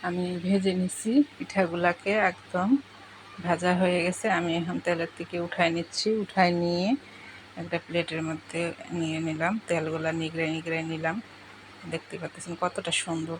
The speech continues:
কালার হয়েছে। হয়ে গেল আমার বিকালের নাস্তা। আর কতটা মুসমুসা হয়েছে খাইতে। এটা যদি ময়দা দিয়ে বানান আরও মুসমুসা হবে, আরও ভালো লাগবে। তবে আমি আটা দিয়ে বানাইছি, আটা দিয়েও বানানো যাবে, ময়দা দিয়েও বানানো যাবে। আর বাড়িতে বানানো আমার এই সস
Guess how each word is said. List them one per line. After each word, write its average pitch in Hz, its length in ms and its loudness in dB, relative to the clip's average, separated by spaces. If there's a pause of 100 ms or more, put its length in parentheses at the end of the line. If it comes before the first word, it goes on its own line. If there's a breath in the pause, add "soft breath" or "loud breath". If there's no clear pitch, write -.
কালার 165 320 2
হয়েছে। 165 360 -8 (260)
হয়ে 202 240 4
গেল 196 140 2
আমার 196 240 6
বিকালের 180 380 0
নাস্তা। 180 460 2 (1000)
আর 156 280 0
কতটা 190 300 -2
মুসমুসা 185 460 0
হয়েছে 185 300 2 (480)
খাইতে। 180 360 -2 (120)
এটা 214 160 2
যদি 214 180 4
ময়দা 208 340 8
দিয়ে 208 200 4
বানান 202 300 4 (140)
আরও 214 240 10
মুসমুসা 214 480 4
হবে, 196 260 8 (580 loud breath)
আরও 190 220 10
ভালো 196 240 8
লাগবে। 185 340 8
তবে 208 240 4
আমি 202 140 6
আটা 190 220 8
দিয়ে 190 200 6
বানাইছি, 190 320 6
আটা 190 220 6
দিয়েও 185 200 4
বানানো 185 280 6
যাবে, 185 240 6
ময়দা 165 320 4
দিয়েও 170 200 4
বানানো 165 300 4
যাবে। 165 280 0
আর 190 160 8
বাড়িতে 175 320 4
বানানো 180 340 4
আমার 175 260 0
এই 170 140 0
সস 175 360 6